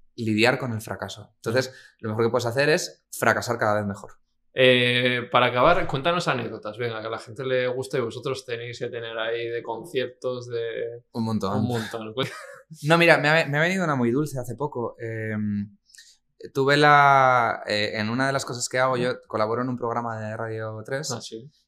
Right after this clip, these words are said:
Speaker 1: en el que como ejercicio me puse componer todas las semanas para,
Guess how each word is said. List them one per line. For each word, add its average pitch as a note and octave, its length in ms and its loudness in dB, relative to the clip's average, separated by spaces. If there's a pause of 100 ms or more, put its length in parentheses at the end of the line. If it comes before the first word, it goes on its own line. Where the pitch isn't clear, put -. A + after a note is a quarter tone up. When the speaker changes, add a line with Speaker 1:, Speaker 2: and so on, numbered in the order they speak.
(180)
Speaker 1:
en B2 180 2
el A2+ 160 2
que A2 180 0
como A2 220 0
ejercicio A#2 420 -4
me B2 100 -4
puse B2 260 -6
componer A2 420 -6
todas A#2+ 260 -6
las A2+ 160 -4
semanas A#2+ 480 -4
para, G2+ 360 -6